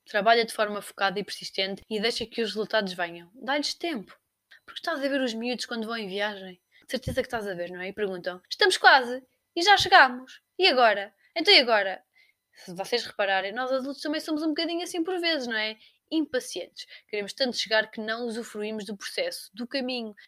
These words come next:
Não processamos o que está a acontecer no momento presente e estamos ali a olhar para o relógio. E já sabem, quando fazemos isso, o que é que acontece? Pois,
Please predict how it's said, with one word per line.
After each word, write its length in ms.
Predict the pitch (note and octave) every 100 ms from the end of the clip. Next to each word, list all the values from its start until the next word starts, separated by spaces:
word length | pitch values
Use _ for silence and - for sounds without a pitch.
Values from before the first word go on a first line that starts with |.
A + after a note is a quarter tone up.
| -
Não 220 | A#3+ A#3+
processamos 580 | D#4 D#4+ - G#3+ F#3+ G3
o 40 |
que 60 | A3
está 120 | B3+
a 40 |
acontecer 380 | A#3 G#3+ - F3+
no 120 | F#3
momento 280 | G3 G3+ F#3+
presente 420 | G3+ F3+ G#3 G3+ -
e 40 |
estamos 300 | A3 C#4 B3 G#3+
ali 200 | G3+ G#3
a 40 |
olhar 180 | G#3 A3+ A3
para 180 | G3+
o 20 | F3+
relógio. 500 | F3 F3 E3+ F3+ - _ - _ _
E 40 | C4
já 100 | D#4
sabem, 300 | D#4 B3 G#3
quando 140 | A#3
fazemos 380 | B3 B3 B3+ A#3+
isso, 140 | C4+
o 40 | C4
que 60 |
é 40 | C4
que 60 |
acontece? 560 | B3+ B3 A#3+ B3+ B3 - _ _ -
Pois, 560 | A3 A3 G#3+ - -